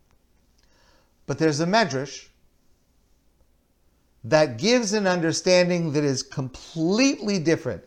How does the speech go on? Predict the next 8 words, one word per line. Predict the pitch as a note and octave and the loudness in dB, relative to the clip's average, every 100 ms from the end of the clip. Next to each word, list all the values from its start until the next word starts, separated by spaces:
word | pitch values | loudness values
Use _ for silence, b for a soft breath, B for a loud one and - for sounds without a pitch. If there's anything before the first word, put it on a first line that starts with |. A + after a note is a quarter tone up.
| B B B | B B B
that | C#3 D#3+ - | 4 4 2
transforms | - D#3+ D#3+ D#3+ C#3+ - - F#3 G#3+ B3+ C4+ C4 B3+ G3 - | -4 0 0 0 -4 -10 -4 4 6 8 8 6 2 -2 0
our | F3+ F#3 F3+ | 4 6 6
understanding | E3 D#3+ D3 C#3 - - F#3+ A#3 G#3 G3+ G3+ F#3 B B - | 2 -2 -2 -4 -6 -4 -4 -2 0 0 0 -4 B B 0
of | C#3 | 2
the | C#3+ C#3 | 2 -2
entire | C3+ - D3+ G#3 G3 - | -4 -4 2 4 4 2
episode. | D#3 C#3 - G#2 F#2 | -2 -2 -8 -8 -12